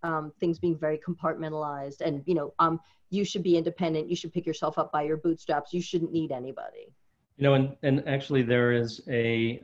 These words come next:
Speaker 2: um, group psychology analogy to that that was first really put forward by Wilfred Bion, which is that, um, he, uh, studied groups and he found that when groups are, um, feeling unsafe, they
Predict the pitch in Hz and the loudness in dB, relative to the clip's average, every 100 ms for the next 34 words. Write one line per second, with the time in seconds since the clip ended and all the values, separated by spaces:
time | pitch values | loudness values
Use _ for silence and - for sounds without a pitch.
0 | 120 113 107 117 139 139 - - 120 - | -4 -2 -4 2 2 2 -2 0 0 2
1 | 120 117 120 107 113 117 113 117 110 127 | 2 4 2 0 0 0 0 -2 0 4
2 | 123 107 107 - 101 104 107 - 110 104 | 2 0 -4 -6 -4 -2 -2 -6 -6 -6
3 | 104 - 113 - - 104 104 - 110 - | -8 -2 -2 -2 -8 -6 -6 -6 -12 -6
4 | 113 110 101 98 104 101 101 _ _ 131 | -2 0 -2 -2 -2 -2 -6 _ _ 0
5 | 120 - 110 104 104 127 110 95 67 - | 0 0 -2 -2 2 0 2 -4 -8 -16
6 | _ _ _ _ 127 117 120 113 107 113 | _ _ _ _ -4 -2 0 -2 0 0
7 | 110 110 - _ _ - 117 110 110 107 | 0 -2 -12 _ _ -2 0 2 2 -2
8 | - _ _ - 143 131 135 135 120 113 | -8 _ _ 0 4 4 2 -2 0 2
9 | 107 - - 131 117 113 123 143 - - | 0 -2 2 4 4 0 4 4 2 -8
10 | - 120 110 107 - 117 113 110 107 107 | -12 -4 -2 -2 0 0 2 0 0 0
11 | 113 107 117 143 143 127 113 110 110 113 | -2 0 2 2 0 -2 2 2 0 -2
12 | 110 107 110 - 120 113 113 123 110 110 | -2 -2 -6 -4 -2 0 -2 -2 -2 -4
13 | - 135 101 - _ _ _ - - - | 0 0 0 -8 _ _ _ -20 -20 -6
14 | 113 | -2